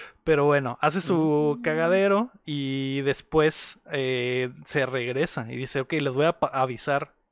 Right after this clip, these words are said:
Speaker 1: cómo pasó todo esto". Que an-, antes de comenzar, digo, de pasar a eso, eh,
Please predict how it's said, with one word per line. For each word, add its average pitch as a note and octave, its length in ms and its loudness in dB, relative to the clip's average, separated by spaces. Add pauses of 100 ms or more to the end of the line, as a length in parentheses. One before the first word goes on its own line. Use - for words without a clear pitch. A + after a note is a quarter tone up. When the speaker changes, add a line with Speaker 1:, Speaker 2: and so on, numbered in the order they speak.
(180)
Speaker 1:
cómo E3 400 0
pasó B2+ 260 -4
todo C#3+ 140 0
esto". - 180 -6 (300)
Que F#3 220 2
an-, F3 180 0 (240)
antes E3+ 340 -4
de G3+ 100 2
comenzar, D3+ 520 2 (220)
digo, C#3+ 200 0
de B2 80 -2
pasar D#3 300 -2
a E3+ 60 2
eso, D3+ 320 -4 (220)
eh, C#3 320 -6